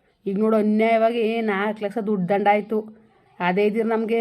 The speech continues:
ಮುಂದಕ್ಕೆ ಆಯ್ತಿತ್ತಿಲ್ವಾ? ನಾನು ಹೇಳೋದ್ ಕೇಳಲೆ, ಲೇ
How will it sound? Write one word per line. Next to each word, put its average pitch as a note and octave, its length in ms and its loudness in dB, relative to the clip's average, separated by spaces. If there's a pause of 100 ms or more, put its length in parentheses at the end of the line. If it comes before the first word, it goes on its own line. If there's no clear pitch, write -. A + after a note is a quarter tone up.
(140)
ಮುಂದಕ್ಕೆ G#3+ 400 -2
ಆಯ್ತಿತ್ತಿಲ್ವಾ? G#3 580 0 (920)
ನಾನು F3+ 140 2
ಹೇಳೋದ್ A3 360 2
ಕೇಳಲೆ, G#3 400 2 (580)
ಲೇ F#3+ 140 0